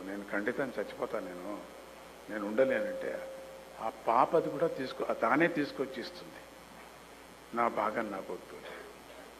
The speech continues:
క్షీణించిపోయారు ముగ్గురు కూడా. అది కూడా తిన్నాడు. తినిన తర్వాత ఇప్పుడు బా-, నాకు చాలా సంతోషంగా ఉంది నాకు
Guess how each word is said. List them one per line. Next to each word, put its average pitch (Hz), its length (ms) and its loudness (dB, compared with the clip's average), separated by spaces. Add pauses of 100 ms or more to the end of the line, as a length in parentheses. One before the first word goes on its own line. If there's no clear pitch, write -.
(520)
క్షీణించిపోయారు 156 840 6
ముగ్గురు 117 320 2
కూడా. 92 220 -2 (1400)
అది 113 180 4
కూడా 156 180 8
తిన్నాడు. 101 580 0 (920)
తినిన 156 220 6
తర్వాత 123 380 2
ఇప్పుడు 110 260 -4
బా-, 101 340 -8
నాకు - 340 -4
చాలా 104 320 4 (880)
సంతోషంగా 117 520 -2
ఉంది 90 280 -8
నాకు - 300 -8